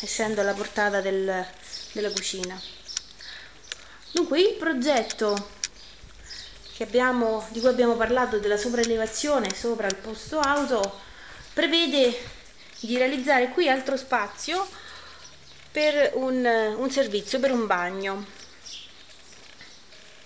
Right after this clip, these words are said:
Poi lo analizzeremo meglio nel dettaglio con i documenti alla mano nel nostro ufficio.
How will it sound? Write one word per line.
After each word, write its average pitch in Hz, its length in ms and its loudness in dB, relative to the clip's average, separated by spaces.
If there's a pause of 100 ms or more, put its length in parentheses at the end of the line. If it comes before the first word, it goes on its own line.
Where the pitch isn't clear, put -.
(1300)
Poi 254 220 2
lo 247 100 6
analizzeremo 254 680 2
meglio 233 560 2
nel 240 200 2
dettaglio 196 800 -2 (380)
con 208 540 0
i 220 100 -4
documenti 240 520 0
alla 240 140 4
mano 190 520 -4
nel 254 200 2
nostro 196 300 -6
ufficio. - 520 -10